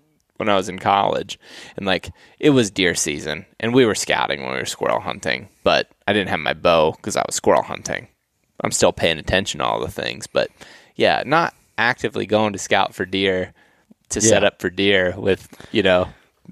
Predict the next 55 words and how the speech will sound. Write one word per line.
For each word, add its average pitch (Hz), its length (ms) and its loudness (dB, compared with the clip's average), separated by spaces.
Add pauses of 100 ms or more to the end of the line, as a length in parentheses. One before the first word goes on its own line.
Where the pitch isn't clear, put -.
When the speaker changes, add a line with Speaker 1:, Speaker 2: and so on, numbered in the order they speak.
Speaker 1:
just 104 240 0
no 90 280 2
bow, 82 440 2
like, - 340 -6
no, 90 220 0
Speaker 2:
Yeah. 90 180 2 (120)
Speaker 1:
no 92 240 0
weapon. - 440 0
It's - 160 -10
just, - 300 -8
I 50 60 -2
don't 50 100 -8
know. 50 140 -8
It's - 120 -20
pretty - 200 0
funny - 320 -6
to 98 160 -6
think - 220 -8
about. 50 340 -2 (760)
But - 220 -20
Speaker 2:
Yeah. 92 180 2
Speaker 1:
it's 78 80 0
pretty 110 200 -2
common, 98 480 0
I 85 120 -4
think. 78 360 -6
I - 40 -10
think 98 240 -12 (100)
a 110 60 2
Speaker 2:
I, 110 40 4
Speaker 1:
lot - 80 -2
of 101 60 0
Speaker 2:
I 113 140 4
think 120 100 0
it's 123 60 -2
Speaker 1:
people 101 120 0
Speaker 2:
very 92 380 0
common. 85 540 -6 (120)
Yeah. 92 140 -6
Speaker 1:
I've 85 80 -2
heard 175 220 2
a 143 40 0
Speaker 2:
I - 20 2
Speaker 1:
st-, - 260 -4
I've 131 120 2
heard 185 160 6
a 156 60 8
lot 104 540 2
of 95 80 -10
stories 101 460 2
about 92 260 -2
people 107 260 0
having 98 300 0
that 85 200 -2
moment 98 440 -2